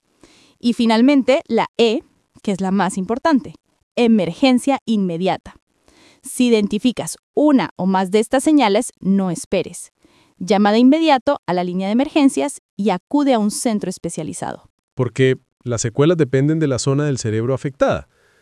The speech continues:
Speaker 2: Un daño en el lóbulo frontal puede afectar la personalidad y el movimiento. En el parietal puede causar problemas con el lenguaje.
Speaker 1: Si se afecta el lóbulo temporal, la audición y la memoria a corto plazo podrían comprometerse.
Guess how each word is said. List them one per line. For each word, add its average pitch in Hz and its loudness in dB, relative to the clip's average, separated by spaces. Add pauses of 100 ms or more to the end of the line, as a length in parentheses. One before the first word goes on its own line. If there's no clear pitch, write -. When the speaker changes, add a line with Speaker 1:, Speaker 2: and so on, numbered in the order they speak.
(460)
Speaker 2:
Un 127 0
daño 151 4
en 156 2
el 120 2
lóbulo 139 0
frontal 165 -2
puede 127 -2
afectar 117 -4
la 127 0
personalidad 113 -2
y 113 0
el 104 -2
movimiento. 107 -2 (600)
En 117 -2
el 117 0
parietal 165 0 (160)
puede 110 -2
causar 104 -6
problemas 117 -2
con 107 -6
el 98 -6
lenguaje. 135 0 (580)
Speaker 1:
Si 285 0
se 262 4
afecta 254 0
el 285 4
lóbulo 285 4
temporal, 247 0 (140)
la 220 -2
audición 240 2
y 226 0
la 202 -2
memoria 185 0
a 202 -4
corto 226 -4
plazo 220 0
podrían 180 -2
comprometerse. 185 -4